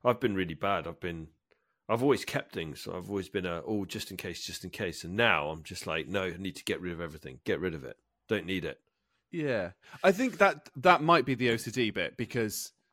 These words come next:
Speaker 2: for me, one of the triggers for my O C D is feeling claustrophobic.
Speaker 1: Right.
Speaker 2: So,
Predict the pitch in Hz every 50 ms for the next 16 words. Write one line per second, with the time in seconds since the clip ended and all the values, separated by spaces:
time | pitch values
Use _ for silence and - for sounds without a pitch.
0 | _ _ _ _ _ _ - - 151 143 143 147 147 139 131 123 120 113 131 123
1 | 117 117 101 - 117 113 113 - - - 160 135 - 117 107 - - 120 117 117
2 | 117 113 107 107 - - 120 107 - 120 110 107 104 95 - 104 101 - - -
3 | 123 110 107 101 - 117 107 - - 107 - 127 110 101 - 67 - - - -
4 | _ 95 92 80 73 67 - _ - - - 135 123 117 113 110